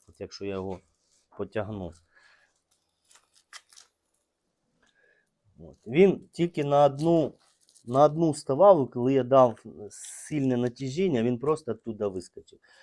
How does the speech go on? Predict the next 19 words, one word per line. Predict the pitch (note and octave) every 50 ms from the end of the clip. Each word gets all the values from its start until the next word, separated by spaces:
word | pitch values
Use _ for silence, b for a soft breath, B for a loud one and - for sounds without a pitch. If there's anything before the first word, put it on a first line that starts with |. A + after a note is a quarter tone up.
| b b b
А | - A#2+
він | D3 F#3 G3+ F#3+
повинен | G3 D3+ C#3 C3+ D#3 E3+ E3 D3 C3 A#2
там | - C3+ C3+ C3+ C3+
бути | C3+ C#3 C3+ C3+ B2+
не | B2+
на | C3 C3 C3
одному, | C3 C3 D3+ D#3+ D#3+ D#3 C#3+ B2 A2+ _ _ _ _ _ -
не | C3 C3 C3+ C3+ C3+
на | C3+ C#3 C#3 C3+
одній | C3+ C3+ D3+ D#3+ D#3
поділці, | D3 - - C3 B2+ A#2 G2 A2 G#2+ G2+ - G#2
а | G2+
повинен | - A#2+ A#2 B2 C#3 C3+ C3 B2+
бути, | C3 C3+ C3+ -
був, | A#2+ A#2+ A#2 A#2+ A#2 A2+ _ _
бути | - B2 A#2+ A#2+ - A2
впевнено | - _ - C3 B2+ B2 A2+ G#2 G2 F#2 F2
сидіти. | - - F#2 E2+ _ - _ _